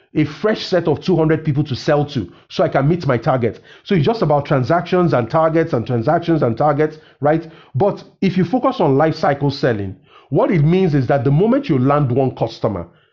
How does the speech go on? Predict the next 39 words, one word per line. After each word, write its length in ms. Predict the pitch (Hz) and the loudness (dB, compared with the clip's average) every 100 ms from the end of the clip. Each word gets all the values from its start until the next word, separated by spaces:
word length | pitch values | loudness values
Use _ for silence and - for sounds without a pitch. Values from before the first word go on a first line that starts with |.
| _ _ _ _ - | _ _ _ _ -6
you're 180 | 123 147 | -2 0
going 140 | 226 | 0
to 80 | 160 | 0
be 80 | 147 | 2
having 320 | 151 170 170 | 2 2 0
a 40 | 135 | 0
customer 440 | 160 - 160 156 | -2 -2 0 2
that 120 | 135 | 2
will 120 | 127 | 0
be 200 | 107 156 | 0 0
with 200 | 165 135 | 0 0
you 80 | 151 | -2
for 100 | 143 | 0
the 120 | 120 | 0
next 260 | 117 147 - | 0 0 -4
five 320 | - 131 123 | -2 0 0
years, 380 | 113 113 110 - _ _ - | 0 0 0 -4 _ _ -4
ten 240 | 156 147 | 0 2
years, 280 | 127 120 117 | 2 0 -2
fifteen 420 | - 139 - 170 | -6 -6 0 0
years, 380 | 143 135 131 131 _ - | 2 2 0 -6 _ -4
or 140 | 127 | -4
probably 480 | - 170 165 147 170 | 0 0 2 0 0
for 200 | 170 120 | 0 0
life. 520 | 117 110 98 - - _ _ _ _ _ _ _ _ | 0 0 -4 -18 -20 _ _ _ _ _ _ _ _
So 140 | - 170 | 0 2
would 220 | 151 135 | 2 2
you 120 | 233 | 2
rather 680 | 214 196 196 196 196 - - - | 2 2 2 2 -2 -8 -18 -6
that 280 | 120 185 - | -2 0 0
kind 180 | 170 151 | 0 0
of 120 | 127 | -2
customer 520 | 160 - 151 117 123 - - - | -6 -4 0 0 -2 -6 -16 -2
or 360 | 151 175 180 - - - | 0 0 -2 -8 -14 -2
always 320 | 180 208 208 | 0 2 2
being 240 | 117 180 165 | 2 2 2
on 100 | 135 | 0
the 80 | |
treadmill 760 | 135 - 180 135 143 151 107 | -2 0 0 2 2 2 0